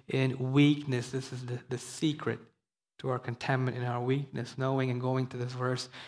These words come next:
and understanding it and living it out. Right? Grace is undeserved favor. The grace of Jesus is a beautiful thing. Amen?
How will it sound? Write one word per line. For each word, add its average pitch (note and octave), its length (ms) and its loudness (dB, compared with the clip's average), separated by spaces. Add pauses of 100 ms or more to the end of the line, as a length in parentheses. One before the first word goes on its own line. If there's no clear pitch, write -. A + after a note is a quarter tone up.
(120)
and B2+ 80 0
understanding B2+ 720 0
it A#2 100 -2
and A#2 140 -4
living A#2+ 240 -2
it A#2+ 100 -4
out. B2 260 -6 (1200)
Right? C3+ 180 6
Grace G3 400 12
is C#3 140 8
undeserved C#3+ 1120 10
favor. B2 640 4 (2000)
The B2 60 -6
grace C#3+ 320 6
of C3+ 140 6
Jesus C#3 460 4
is B2 80 -2
a B2 80 2
beautiful C3 320 4
thing. C3 240 4
Amen? C3 340 4